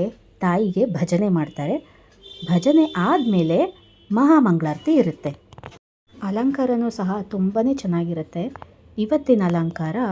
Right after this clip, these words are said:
ಶಾಕಾಂಬರಿ ಅಲಂಕಾರ, ಅಂದ್ರೆ ತರಕಾರಿಗಳ ಅಲಂಕಾರ. ಹೇಗಿತ್ತು ಇವತ್ತಿನ ವ್ಲಾಗ್? ಇಷ್ಟ ಆದ್ರೆ ಲೈಕ್ ಮಾಡಿ, ಕಾಮೆಂಟ್ ಮಾಡಿ, ಶೇರ್ ಮಾಡಿ,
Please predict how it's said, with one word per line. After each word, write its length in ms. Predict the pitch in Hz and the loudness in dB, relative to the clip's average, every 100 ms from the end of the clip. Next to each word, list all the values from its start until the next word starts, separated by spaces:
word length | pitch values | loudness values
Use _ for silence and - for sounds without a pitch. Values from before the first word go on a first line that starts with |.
| 185 214 - _ _ _ | -4 -6 -16 _ _ _
ಶಾಕಾಂಬರಿ 760 | - 285 277 277 202 175 170 160 | -6 -2 -2 -2 -2 -2 -4 -6
ಅಲಂಕಾರ, 500 | 151 151 - 151 143 - - _ - | -6 -6 -8 -10 -10 -14 -18 _ -6
ಅಂದ್ರೆ 320 | 165 175 339 - _ - | -4 0 -2 -2 _ -2
ತರಕಾರಿಗಳ 680 | 220 240 226 175 160 151 285 - | 0 2 0 0 0 -2 -4 0
ಅಲಂಕಾರ. 460 | 240 170 156 143 143 - _ _ _ _ _ _ _ _ _ _ | 2 0 -2 -10 -10 -14 _ _ _ _ _ _ _ _ _ _
ಹೇಗಿತ್ತು 540 | 262 285 277 254 - 214 - - | 0 2 0 -6 -4 -6 -6 -2
ಇವತ್ತಿನ 420 | 175 190 190 202 190 | 0 0 -2 -4 -4
ವ್ಲಾಗ್? 440 | 175 165 160 156 - _ _ _ _ | -2 0 -2 -4 -16 _ _ _ _
ಇಷ್ಟ 260 | 233 233 - 254 | -8 -8 -4 0
ಆದ್ರೆ 440 | 180 170 175 170 170 | 0 -2 -2 -4 -2
ಲೈಕ್ 460 | 170 165 160 175 - | -4 -4 -6 -6 -6
ಮಾಡಿ, 440 | 208 175 170 170 | -4 -2 -2 -4
ಕಾಮೆಂಟ್ 580 | 180 175 156 170 254 - | -6 -6 -4 -4 -6 -6
ಮಾಡಿ, 360 | 180 156 156 156 - - _ _ _ | -4 -4 -6 -8 -10 -20 _ _ _
ಶೇರ್ 320 | - 311 294 180 | -4 2 4 2
ಮಾಡಿ, 280 | 147 131 | -2 -4